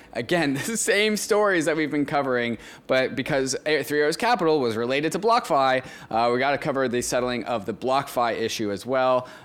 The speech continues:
Uh, BlockFi, where it was previously raising at basically a five billion dollar valuation about a year ago,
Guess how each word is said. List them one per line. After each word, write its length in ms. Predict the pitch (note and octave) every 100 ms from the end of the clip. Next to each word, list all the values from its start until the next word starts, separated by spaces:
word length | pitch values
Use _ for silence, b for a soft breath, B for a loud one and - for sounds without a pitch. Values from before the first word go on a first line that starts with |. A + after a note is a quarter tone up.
| -
Uh, 260 | A2+ A2+ G2+
BlockFi, 680 | A2+ A#2 A#2+ A2+ G#2+ G#2+ B2
where 260 | A#2 A2+
it 160 | F#2+ B2
was 240 | A#2 A2+ -
previously 520 | D#3+ D#3 D3 C3+ C#3
raising 340 | B2 B2+ A#2+
at 160 | A2+ F2+
basically 460 | B2 C3 C#3+ C#3 B2
a 100 | A#2
five 560 | - A#2+ B2 C3 A2
billion 400 | G2+ A#2+ A#2+ A#2+
dollar 280 | A2+ G#2+ A2+
valuation 440 | A2 G#2+ G#2 G2+ A#2
about 200 | A2 G2+
a 20 |
year 220 | F#2+ A2
ago, 340 | A#2 C#3 D3